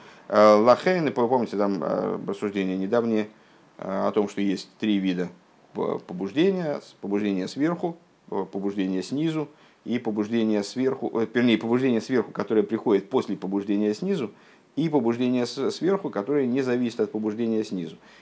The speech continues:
И взаимоотношения <laughs> между верхом и низом, они, в общем, строятся, э, Практически всегда, наверное, это такая универсальная схема в, в любых взаимоотношениях. Э,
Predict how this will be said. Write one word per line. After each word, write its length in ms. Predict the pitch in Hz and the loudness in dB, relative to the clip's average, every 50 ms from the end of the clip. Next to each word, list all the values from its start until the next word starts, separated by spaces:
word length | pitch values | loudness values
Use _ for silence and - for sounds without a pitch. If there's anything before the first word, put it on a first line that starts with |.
| - _ | -18 _
И 600 | - 101 101 101 98 95 92 95 95 92 95 92 90 | -2 2 2 4 4 4 4 4 2 2 2 -2 -2
взаимоотношения 840 | 98 101 101 101 - 113 110 - - 190 185 156 135 120 113 117 - - - | -2 -2 -2 -2 0 -2 0 0 0 0 0 0 0 0 0 -2 -4 -10 -14
<laughs> 140 | 101 - - | -12 -8 -6
между 360 | 101 104 98 98 98 101 101 | -2 0 0 0 0 -2 -2
верхом 380 | 104 113 107 101 - 110 117 151 | 0 0 0 0 0 -4 -4 -2
и 40 | |
низом, 280 | 208 254 226 156 127 117 | -2 0 0 0 0 0
они, 160 | 113 135 165 | 0 0 0
в 80 | 170 143 | 0 0
общем, 220 | 135 - - 117 | -2 -2 -4 -8
строятся, 500 | - - 127 131 127 120 - - - 120 - - - - - - - - - - | -6 0 2 2 4 2 2 -2 -6 -6 -8 -14 -20 -20 -20 -20 -20 -20 -20 -12
э, 800 | - 98 104 104 101 98 101 98 98 95 95 95 95 95 92 85 - - - - - - - - - - - - - - - - - - | -8 -4 -2 0 0 0 0 0 0 0 0 0 0 -2 -4 -6 -10 -14 -20 -20 -20 -20 -20 -20 -20 -20 -20 -20 -20 -20 -20 -20 -8 -4
Практически 460 | 104 104 208 - 101 90 - - 95 | -2 -2 -2 -2 -4 -6 -4 -8 -10
всегда, 420 | - - 92 95 98 123 170 214 | -6 -6 -6 -2 0 0 0 0
наверное, 400 | 208 156 120 110 104 98 98 95 | 0 0 0 0 0 0 0 -2
это 100 | 92 - | -4 -6
такая 200 | 101 98 - 98 | -6 -4 -4 -2
универсальная 540 | 92 98 101 107 104 - 185 202 190 156 127 | -2 0 0 0 2 2 2 2 2 2 0
схема 320 | - - - 107 98 98 98 | 0 0 -2 -2 0 0 -2
в, 240 | 98 95 101 98 | -2 -2 -2 -2
в 80 | 98 104 | 0 0
любых 240 | 117 123 120 113 104 | -2 0 0 0 0
взаимоотношениях. 640 | 104 110 107 107 117 117 117 - 113 98 95 95 101 - - - - - - - - - - - | 0 -2 -2 0 -2 -2 -2 0 0 -2 -2 -2 -6 -8 -14 -18 -18 -18 -18 -18 -18 -18 -12 -6
Э, 600 | - 101 101 101 101 98 98 98 98 98 95 | -4 -2 0 0 2 2 2 2 2 0 -2